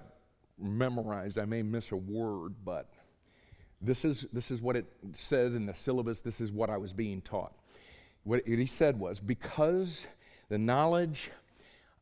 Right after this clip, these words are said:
of the original languages are outside of the realm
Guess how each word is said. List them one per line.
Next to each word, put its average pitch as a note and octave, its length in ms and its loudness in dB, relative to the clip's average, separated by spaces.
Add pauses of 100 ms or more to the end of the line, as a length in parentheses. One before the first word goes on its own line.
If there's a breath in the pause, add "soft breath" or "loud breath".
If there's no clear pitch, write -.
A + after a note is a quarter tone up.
of A2 180 2
the A2+ 140 2
original D3 720 -2
languages B2 1000 -4 (640 soft breath)
are A2+ 240 2
outside F3 1000 0
of E3 200 2
the D#3+ 80 4
realm D#3+ 500 2